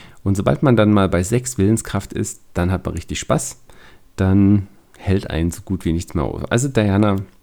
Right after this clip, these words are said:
finde ich witzig. Habe ich bisher das muss man dazu sagen, aber auch nur in, in Multiplayer-Spielen gespielt. Ähm, wobei ich dazu sagen muss, ich habe bisher noch kein einziges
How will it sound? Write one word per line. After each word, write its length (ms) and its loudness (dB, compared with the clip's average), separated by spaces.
finde 220 0
ich 80 -4
witzig. 400 -2
Habe 280 2
ich 120 -6
bisher 500 0
das 140 -10
muss 140 0
man 100 2
dazu 240 -4
sagen, 280 0
aber 220 -4
auch 180 2
nur 460 6
in, 1120 4
in 160 2
Multiplayer-Spielen 880 4
gespielt. 400 -6
Ähm, 480 2
wobei 160 2
ich 60 -4
dazu 260 2
sagen 260 4
muss, 200 2
ich 180 -4
habe 80 -2
bisher 240 0
noch 120 0
kein 200 -2
einziges 580 0